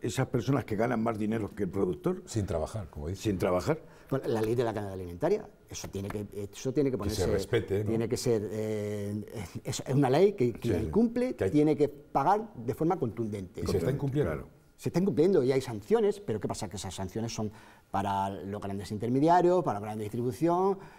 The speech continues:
Speaker 3: eh, pecata minuta, con lo cual ellos siguen
Speaker 1: Siguen
Speaker 3: incumpliendo la
Speaker 1: incumpliendo.
Speaker 3: ley. Entonces, pues <laughs> no, no tiene ningún sentido, eso se tiene que endurecer y se tiene que poner en la práctica.
Speaker 1: Ya se ha hablado de
Speaker 3: Por lo
Speaker 1: la
Speaker 3: que he dicho
Speaker 1: libre
Speaker 3: antes, no puede ser que un producto, por ejemplo, eh, bueno, es que, eh,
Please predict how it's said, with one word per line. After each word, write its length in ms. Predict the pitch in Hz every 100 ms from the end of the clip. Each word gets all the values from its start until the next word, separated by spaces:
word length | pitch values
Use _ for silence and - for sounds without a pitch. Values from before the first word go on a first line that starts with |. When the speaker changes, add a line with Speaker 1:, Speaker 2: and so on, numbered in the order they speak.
| - -
Speaker 3:
eh, 460 | 113 110 107 107 101 78 - _ _ - _
pecata 300 | 127 123 117
minuta, 420 | 110 180 226 95 - - _ _
con 140 | - 131
lo 80 | 113
cual 240 | 131 165 -
ellos 220 | 123 147 -
siguen 480 | - 185 156 135 113
Speaker 1:
Siguen 280 | 113 92
Speaker 3:
incumpliendo 280 | 82 78 98
la 100 | 92
Speaker 1:
incumpliendo. 120 | 85
Speaker 3:
ley. 180 | 92 135 - - 78 80 -
Entonces, 300 | 101 160 208 - - - - _
pues 180 | 110 113
<laughs> 60 |
no, 260 | 107 123 120 98
no 140 | 135
tiene 220 | 151 165
ningún 160 | 160 147
sentido, 340 | 131 127 208
eso 140 | 131 156
se 120 | 143
tiene 220 | 143 180
que 60 | 143
endurecer 360 | 120 110 98
y 40 | 147
se 100 | 143
tiene 140 | 156
que 60 | 131
poner 180 | 151 -
en 60 |
la 100 | 110
práctica. 460 | 95 110 - 76 - -
Speaker 1:
Ya 100 | 113
se 100 | -
ha 20 | 156
hablado 140 | 156
de 20 |
Speaker 3:
Por 80 | 143
lo 40 |
Speaker 1:
la 40 | 143
Speaker 3:
que 40 |
he 40 | 135
dicho 100 | 147
Speaker 1:
libre 120 | 151
Speaker 3:
antes, 220 | 202 127
no 80 | 170
puede 140 | 190
ser 120 | 175 180
que 40 |
un 60 | 180
producto, 400 | 175 175 196 127 - - -
por 140 | 147
ejemplo, 460 | 139 190 143 101 90 - - -
eh, 100 | 120
bueno, 240 | 139 101 85 73
es 60 | 90
que, 140 | 110 117 - - - -
eh, 240 | 117 117